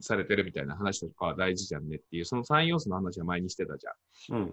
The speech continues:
Speaker 1: 自己決定理論でしゅ、やべえ、みたいな。
Speaker 2: うん。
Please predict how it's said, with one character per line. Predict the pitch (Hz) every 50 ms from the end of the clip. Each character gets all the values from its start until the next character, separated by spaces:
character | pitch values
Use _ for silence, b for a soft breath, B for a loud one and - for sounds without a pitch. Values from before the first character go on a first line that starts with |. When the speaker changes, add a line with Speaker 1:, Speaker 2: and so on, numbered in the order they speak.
| -
Speaker 1:
自 | 107
己 | 101 107 101
決 | - 110 104 107
定 | - - 120 110
理 | 104 107
論 | 101 92 85 82
で | 82 104 107
し | - - 92
ゅ、 | 85
や | 76 80 80 80
べ | 87 92
え、 | 85 73 -
み | - 85
た | - -
い | -
な。 | - - - _ _ - - -
Speaker 2:
う | - 117 104
ん。 | 110 123